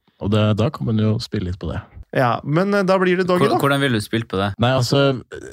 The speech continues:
Speaker 1: sagt, du er, du er fin, liksom, men gi sånne der småstikk, sånne der, hvor-, bare ligg på toppen da, kom igjen. Det er, det går fint, liksom. Eh, du er, du er digg. Eh, og, eh, jeg har rett og slett spilt litt på den der, eh, hvis de sender, hvis de sender et bilde, for eksempel, da,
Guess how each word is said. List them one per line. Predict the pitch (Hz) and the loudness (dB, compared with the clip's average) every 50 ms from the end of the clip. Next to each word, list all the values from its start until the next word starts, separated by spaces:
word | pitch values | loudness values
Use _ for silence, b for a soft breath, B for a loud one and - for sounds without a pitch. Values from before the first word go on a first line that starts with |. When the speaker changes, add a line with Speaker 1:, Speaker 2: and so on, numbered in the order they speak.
| 101 107 | -10 -8
Speaker 1:
sagt, | - - 127 123 - - - - | -4 -2 -2 -2 -4 -6 -4 -2
du | 117 117 | 0 2
er, | 113 113 113 117 117 110 | 2 2 2 2 0 0
du | 101 110 | 0 -2
er | 98 98 | -2 -2
fin, | - - 101 92 90 | -2 -4 -4 -2 -2
liksom, | 92 92 - 117 127 139 | -2 -2 0 0 0 2
men | 127 120 117 117 117 110 113 | 2 2 2 2 2 0 0
gi | 113 107 107 | 0 0 0
sånne | 101 113 107 104 101 | 2 2 2 2 2
der | 101 | 0
småstikk, | 98 - - 110 104 95 95 - - 101 98 98 - | -2 -2 -2 -2 -2 -2 -4 -4 -4 -4 -4 -4 -6
sånne | - - 104 101 101 95 | -6 -2 0 0 0 0
der, | 101 98 | 0 0
hvor-, | 98 98 101 76 71 80 101 - - - - | -2 -2 -4 -6 -10 -12 -14 -14 -16 -12 -8
bare | - 104 104 | -4 0 0
ligg | 107 104 95 | 0 0 0
på | - - | -2 -4
toppen | 107 101 - - 107 | -4 -4 -4 -2 -2
da, | 107 104 | -2 -2
kom | - 101 107 | -2 0 0
igjen. | 107 107 98 95 - _ | 0 0 0 -2 -6 _
Det | - 101 | -4 -2
er, | 101 101 101 98 | 0 0 0 0
det | 95 101 | 0 0
går | 101 101 95 | 0 -2 -2
fint, | - 104 98 87 - | -2 -2 -4 -2 -2
liksom. | 101 95 - - 110 110 101 - _ _ _ _ - | -4 -4 -2 -2 -2 -2 -2 -4 _ _ _ _ -6
Eh, | - 107 104 104 101 | -2 0 2 2 2
du | 104 104 | 2 2
er, | 104 104 101 101 | 2 2 0 0
du | 98 98 98 | -2 -2 -2
er | 98 104 104 110 | -2 -2 -4 -4
digg. | - 107 107 107 - - - - - | -4 -4 -4 -4 -6 -10 -14 -14 -10
Eh, | 131 113 110 110 104 104 101 101 101 107 110 113 110 | -6 -4 -2 0 0 0 0 0 0 0 -2 -2 -2
og, | - 113 107 104 104 101 101 104 | -2 -2 0 0 0 0 -2 -2
eh, | 107 104 104 104 101 101 104 104 B B B B B B B B B | 0 0 2 2 2 0 0 -4 B B B B B B B B B
jeg | - | 0
har | 127 127 127 | 0 2 2
rett | 120 - 139 | 2 0 0
og | 113 | 0
slett | 131 135 135 - | 0 0 -2 -2
spilt | - 127 117 110 107 - | -2 0 0 0 0 0
litt | 123 120 117 - | 0 -2 0 0
på | - 120 117 | 0 0 2
den | 117 | 2
der, | 113 107 104 | 2 2 2
eh, | 110 113 113 113 113 113 113 113 110 107 104 104 92 87 87 - _ _ | 2 2 2 2 2 2 2 0 0 -2 -4 -6 -10 -12 -16 -20 _ _
hvis | - 123 110 | -2 0 0
de | 131 123 | 2 2
sender, | - 143 127 117 113 107 | 2 2 2 2 2 2
hvis | 120 117 - | 0 0 0
de | - 127 | 0 0
sender | 131 127 113 110 113 | 2 2 2 2 2
et | 110 | 2
bilde, | 117 113 101 90 92 92 90 | 2 0 0 -2 -2 -2 -2
for | 107 | 0
eksempel, | 98 98 95 95 92 - 107 | 0 0 0 0 -2 -2 -6
da, | 101 | -6